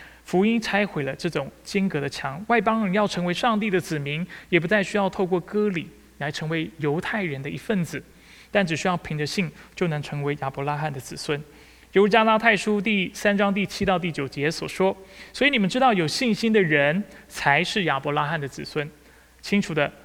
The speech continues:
陈明因信称义这样的教义，圣经既然预先看见上帝要使外邦人因信称义，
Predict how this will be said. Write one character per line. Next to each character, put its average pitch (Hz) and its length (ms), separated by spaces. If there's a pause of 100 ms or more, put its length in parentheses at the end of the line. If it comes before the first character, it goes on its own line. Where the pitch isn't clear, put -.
陈 165 220
明 175 180
因 185 140
信 175 180
称 175 160
义 170 120
这 165 60
样 160 80
的 139 120
教 175 240
义， 165 120 (280)
圣 254 240
经 233 200
既 226 320
然 160 280
预 220 160
先 208 240
看 202 200
见 180 200
上 202 280
帝 185 200
要 185 120
使 151 200
外 226 260
邦 214 240
人 156 260 (280)
因 277 180
信 247 180
称 226 240
义， 208 160